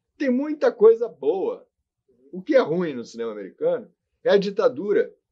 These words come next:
do produtor, é a ditadura do princípio, meio e fim, é a ditadura da, da caretice, é a ditadura do happy end, é uma porrada de ditaduras, de uma linearidade obsessiva. Mas existe na narrativa americana, que foi descoberta pelo senhor,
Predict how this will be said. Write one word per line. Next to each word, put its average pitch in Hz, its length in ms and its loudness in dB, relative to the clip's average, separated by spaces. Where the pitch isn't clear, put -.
do 151 120 0
produtor, 160 500 2
é 156 40 6
a 147 60 4
ditadura 151 400 -10
do 135 80 -18
princípio, 135 400 -18
meio 135 200 -10
e - 20 -20
fim, 156 240 -12
é - 20 -4
a 127 40 -4
ditadura 131 560 -8
da, 113 260 -4
da 120 160 -2
caretice, - 840 -8
é 113 80 0
a - 40 4
ditadura 123 480 -4
do 113 100 -10
happy 113 380 -6
end, 131 280 0
é 151 40 -4
uma 180 100 -8
porrada 240 320 2
de 214 100 -12
ditaduras, 107 600 -14
de 131 120 -6
uma 139 120 4
linearidade 123 680 0
obsessiva. - 680 -10
Mas 440 160 8
existe 277 320 -2
na 180 100 4
narrativa 131 640 -2
americana, 104 640 -2
que - 160 -20
foi 120 200 -8
descoberta 107 560 -4
pelo 98 180 -14
senhor, 107 360 -8